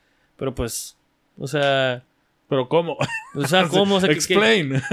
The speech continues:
Speaker 1: qué hizo acá?
Speaker 2: <laughs> Sí, porque <laughs> así como lo dices, no, muchas gracias, porque sin su ayuda no, es como, es como cuando el, en alguna entrega de premios alguien le agradece a su mamá, güey, así que,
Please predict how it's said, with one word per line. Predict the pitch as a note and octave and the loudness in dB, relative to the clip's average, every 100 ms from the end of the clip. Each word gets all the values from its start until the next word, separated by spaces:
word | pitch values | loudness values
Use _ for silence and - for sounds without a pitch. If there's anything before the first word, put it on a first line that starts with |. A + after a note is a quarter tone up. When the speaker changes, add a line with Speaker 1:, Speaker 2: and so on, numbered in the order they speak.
| G#3 | 0
Speaker 1:
qué | E3 F3 | 2 4
hizo | G3+ - | 2 2
acá? | F3+ E3+ F3+ E3+ E3+ | 0 2 2 2 0
Speaker 2:
<laughs> | G3 - F3+ - - D#3 - - C#3+ | -4 -4 -10 -10 -8 -8 -10 -18 -8
Sí, | - C4 | 0 2
porque | A#3+ G3+ G#3 F#3 C3 - - - | 2 2 2 2 0 -6 -4 -2
<laughs> | F#3+ _ - - - | -2 _ -20 -12 -2
así | D#3+ - F#3+ | 0 0 0
como | A3+ | 2
lo | G#3 | 2
dices, | F#3+ G3+ F3 | 2 0 2
no, | F#3 | 2
muchas | G3 F#3+ G3 F3+ | 2 0 0 0
gracias, | F3+ F3+ | 2 0
porque | E3 D#3 D3+ | -2 -4 -4
sin | D#3 D3+ | -4 -4
su | B2+ | -2
ayuda | C#3+ D3+ E3 | 0 2 2
no, | D#3+ D#3+ D#3+ | 2 0 2
es | D3+ D3+ | 2 0
como, | F3+ F3 D#3 B2+ C3+ - - _ _ - | -2 0 0 0 -4 -12 -20 _ _ -10
es | F3 E3 | -8 -2
como | G#3 G#3 F3+ | -2 0 -2
cuando | F3+ E3+ D#3 D#3 D3 C#3+ | -2 -2 0 2 2 0
el, | C#3+ D3 C#3+ B2+ C#3 B2 | -2 -6 -8 -6 -6 -4
en | D3 | -2
alguna | C#3+ D3+ E3 | -2 -2 -4
entrega | F#3+ F3 F3 F3+ | -4 -2 0 2
de | E3 | 0
premios | F3 F3 E3 | 0 -2 0
alguien | E3 F3 | 0 2
le | D#3+ | 2
agradece | D3 C#3+ E3+ | 2 2 0
a | |
su | D#3+ | 0
mamá, | C3+ C3 D3 | 0 2 0
güey, | C3 B2+ D3 | -2 -6 -8
así | B2 C#3 | -8 -8
que, | C3+ B2 A#2+ | -6 -10 -10